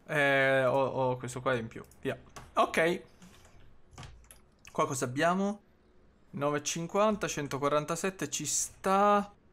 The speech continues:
Eh, una padella la riempiamo di acqua, così siamo già a posto.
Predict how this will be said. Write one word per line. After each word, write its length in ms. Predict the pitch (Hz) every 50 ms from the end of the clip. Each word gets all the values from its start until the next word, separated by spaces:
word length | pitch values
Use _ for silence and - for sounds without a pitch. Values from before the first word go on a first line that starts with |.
| _ - - - -
Eh, 800 | 131 135 135 135 135 135 135 135 135 135 135 135 135 131 123 - - -
una 260 | - 156 160 165 165
padella 400 | - 156 151 156 160 156 143 143
la 160 | 139 135 135
riempiamo 460 | 135 135 139 135 - 151 151 143 139 131
di 120 | 131 135
acqua, 680 | 147 165 180 190 - - - 214 220 247 302 269 - -
così 400 | - - 123 127 131 135 131 127 - - - -
siamo 380 | - - - 139 123 127 127
già 160 | 127 135 127
a 40 | 123
posto. 840 | 127 127 - 160 170 185 180 - - - - 208 220 233 220 - -